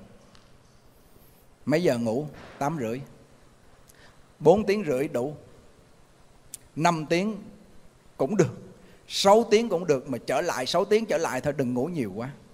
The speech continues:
Cái ngủ nó giống như ăn. Nó ăn được món này ngon rồi, nó ăn món khác, nó ăn cho no rồi, nó tiếp tục nó ăn nữa, nó ăn không cái giới hạn đâu. Cái ngủ nó cũng như vậy,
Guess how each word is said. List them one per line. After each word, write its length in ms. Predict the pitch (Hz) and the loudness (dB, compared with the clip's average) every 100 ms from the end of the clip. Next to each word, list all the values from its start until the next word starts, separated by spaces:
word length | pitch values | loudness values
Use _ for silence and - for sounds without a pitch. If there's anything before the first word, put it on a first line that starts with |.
| - - - - - - - - - - - _ - - - - - - - - | -20 -20 -20 -20 -20 -20 -20 -20 -20 -20 -20 _ -20 -20 -20 -20 -20 -20 -14 0
Cái 100 | 190 | 2
ngủ 220 | 156 139 | 4 2
nó 60 | 170 | 2
giống 140 | 190 220 | 0 0
như 100 | 170 | 0
ăn. 320 | 156 147 147 - - - - - - - _ _ - | -2 -2 -8 -16 -20 -20 -20 -20 -20 -20 _ _ -8
Nó 100 | 170 | -4
ăn 200 | 165 160 | -2 -2
được 140 | 135 | -2
món 200 | 151 180 | 0 0
này 140 | 175 127 | 0 -2
ngon 280 | 139 147 135 | 2 0 0
rồi, 100 | 131 | -4
nó 80 | |
ăn 240 | - 165 160 | -2 -2 0
món 200 | 160 185 | -2 -2
khác, 300 | 180 214 190 | -4 -6 -6
nó 80 | 170 | -4
ăn 180 | 165 | -4
cho 100 | 151 | -2
no 340 | 156 165 165 160 | 0 2 4 2
rồi, 180 | 147 127 | 0 -4
nó 60 | |
tiếp 180 | 175 320 - | 0 2 6
tục 140 | 196 160 | 4 4
nó 80 | |
ăn 180 | - 175 | -4 -2
nữa, 180 | 139 151 | -2 -2
nó 80 | 190 | -2
ăn 140 | 185 | -6
không 500 | - 240 254 226 214 | 0 0 2 -2 0
cái 100 | 226 | 2
giới 160 | 233 247 | 4 4
hạn 280 | 151 123 147 | 0 -6 -10
đâu. 120 | 143 - - - - - - - - - - | -12 -16 -20 -20 -20 -20 -20 -20 -20 -20 -4
Cái 100 | 226 | 0
ngủ 280 | 226 147 208 | 2 4 4
nó 120 | 269 | 2
cũng 220 | 294 196 233 | 0 0 0
như 120 | 196 | 0
vậy, 300 | 127 110 | -2 -6